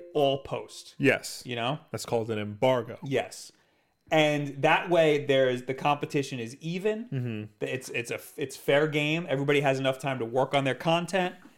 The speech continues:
Speaker 1: and they all post it on one day. There's no, like, uh, who's gonna be first. You know, there's
Speaker 2: Yeah.
Speaker 1: no, there's no
Speaker 2: They don't,
Speaker 1: race.
Speaker 2: yeah.
Speaker 1: Nobody has to just fart out content.
Speaker 2: Mm-hmm.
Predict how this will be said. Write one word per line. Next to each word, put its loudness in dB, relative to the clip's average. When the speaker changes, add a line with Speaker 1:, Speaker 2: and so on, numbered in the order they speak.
Speaker 1:
and -2
they -2
all 6
post 0
it -2
on 0
one 4
day. 2
There's 2
no, 6
like, 0
uh, 0
who's 2
gonna -2
be -4
first. -4
You -8
know, -2
there's 4
Speaker 2:
Yeah. 4
Speaker 1:
no, -8
there's -4
no 0
Speaker 2:
They 6
don't, 4
Speaker 1:
race. -2
Speaker 2:
yeah. 2
Speaker 1:
Nobody 0
has 4
to -8
just -6
fart 2
out -2
content. -8
Speaker 2:
Mm-hmm. -10